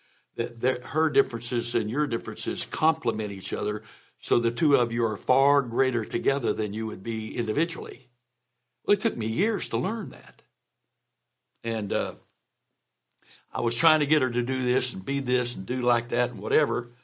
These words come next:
And, uh, if you would ask me, "Do you love her?" I, yeah, I love her. And she's the will of God for me.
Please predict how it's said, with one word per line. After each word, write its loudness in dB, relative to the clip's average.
And, -2
uh, -2
if -10
you 0
would 2
ask 2
me, 0
"Do -2
you 2
love 4
her?" -6
I, -4
yeah, 4
I 2
love 4
her. -12
And 0
she's 0
the -2
will 8
of 6
God 4
for -2
me. -8